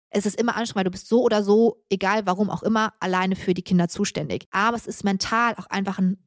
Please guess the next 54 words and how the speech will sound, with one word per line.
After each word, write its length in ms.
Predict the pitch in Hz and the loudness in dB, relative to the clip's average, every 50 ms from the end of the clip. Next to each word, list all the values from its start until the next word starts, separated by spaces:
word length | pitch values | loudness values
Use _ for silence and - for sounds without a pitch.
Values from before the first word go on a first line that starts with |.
| _ _ - | _ _ -2
riesengroßer 880 | 220 208 233 254 - 254 233 202 - - - 208 208 214 - 214 - - | 0 2 2 2 2 0 -2 -4 -4 -2 0 2 2 2 0 -4 -4 -2
Unterschied. 680 | - 226 233 220 190 180 - - - 196 240 - - - _ _ - | -2 -2 0 0 0 0 0 0 0 0 0 0 -2 -8 _ _ -4
Allein 300 | - 208 208 208 202 196 _ _ | -2 0 0 -2 -4 -6 _ _
psychisch, 640 | - - - 294 311 - - 220 208 247 - - - - | -18 -2 0 0 0 2 2 2 2 2 0 -4 -8 -8
was 180 | 202 214 - | -8 -6 -4
du 80 | - 226 | -2 0
da 120 | 202 190 | 0 0
mittragen 560 | 202 214 269 - - - 226 226 226 226 233 | 0 0 -2 -4 -4 -2 0 0 0 0 0
musst, 220 | 226 233 247 - - | 0 -2 0 0 0
wenn 80 | 196 | -2
du 60 | 190 185 | -2 0
verwitwet 400 | - 185 202 233 - - 208 - | 0 0 0 0 0 -4 0 2
bist, 320 | 220 220 226 - - - - - | 2 2 2 0 -6 -12 -8 -2
wenn 160 | - 196 190 | 0 2 4
du 120 | 202 190 | 4 4
aus 300 | - 190 196 196 - - _ _ _ | 4 2 2 0 -2 -6 _ _ _
gewalttätigen, 680 | - 196 185 196 196 214 - - 220 196 - 202 190 185 | -6 -2 0 0 0 0 0 -2 -2 -2 0 0 2 2
äh, 200 | 185 160 190 185 | 2 4 2 2
Partnerschaften 720 | 185 - - 240 247 - 233 226 - 226 220 - - - | 0 0 -2 -2 -2 -2 -6 -6 -4 -4 -6 -6 -8 -16
kommst, 400 | 214 - 220 202 202 208 202 - _ _ | -6 -2 0 0 0 -2 -6 -10 _ _
als 140 | - - - | -10 -6 -2
wenn 80 | 214 214 | -2 0
du 60 | 220 | 0
jetzt 100 | 214 - | 0 0
sagst, 260 | - 202 208 - - | 0 -2 -2 -2 -2
„Ne, 240 | 220 214 208 202 - | 0 2 2 2 0
ich 140 | 202 - - | -2 -2 -2
hab 80 | 208 | -2
mir 60 | - 202 | -2 -2
das 100 | 190 - | -2 0
selbst 240 | 196 190 - - | 0 -2 0 0
ausgesucht, 400 | - 202 220 - - 190 175 175 | 0 -2 -2 -2 -2 -2 -2 0
weil 80 | - 180 | 0 -2
ich 100 | 180 - | -2 -2
bin 120 | - 190 | -4 -2
Single 200 | 190 - 220 202 | 0 0 2 2
Mom 120 | 196 190 185 | 2 2 2
by 100 | 185 180 | 0 0
Choice, 340 | - - 214 208 233 262 - | 0 0 2 2 2 0 -2
ich 100 | - - | -6 -6
find 120 | - 202 | -4 -2
das 140 | 190 190 - - - | -2 -2 -4 0 2
cool, 120 | 285 302 277 | 4 4 4
ich 160 | - - - | 2 0 -2
rock 260 | 214 240 277 - - | -2 -2 -2 -2 -2
das, 360 | - 285 311 349 349 - - - _ _ _ _ | 0 2 2 2 0 -2 -8 -14 _ _ _ _
ne, 100 | - 220 | -2 -2
ich 140 | 170 202 - | -2 -2 0
möchte 260 | 226 247 294 - - | 0 -2 -2 -4 -4
das 260 | 277 285 277 285 - - | -2 -2 -2 -2 0 2
so, 280 | 302 294 311 339 349 | 2 4 6 4 4
für 180 | 330 - - 226 | 2 0 -2 0
mich, 300 | 220 262 254 - - - | 0 -2 -4 -6 -10 -4
äh, 200 | - 233 226 | 0 0 0